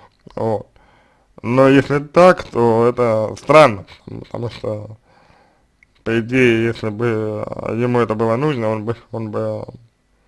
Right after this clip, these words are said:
ну, более, более серьезно к этому отнесся бы. Вот. То есть тут все не так одно-, однозначно. Вот. На этом все.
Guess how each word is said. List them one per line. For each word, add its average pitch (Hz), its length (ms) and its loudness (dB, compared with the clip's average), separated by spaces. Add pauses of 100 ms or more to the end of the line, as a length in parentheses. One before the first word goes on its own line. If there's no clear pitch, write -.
(540)
ну, 110 120 -8
более, 135 420 2
более 120 400 2
серьезно 104 560 0 (240)
к - 80 -20
этому 113 280 -4
отнесся 110 420 -8
бы. - 80 -20 (500)
Вот. 107 340 -10 (1000)
То 113 100 -6
есть 110 120 -8
тут 156 220 -4
все 120 260 -2
не 120 120 -4
так 139 260 -2
одно-, 110 400 -8
однозначно. 113 680 -4 (720)
Вот. 101 300 -16 (2250)
На 139 140 -2
этом 143 260 2
все. 170 380 2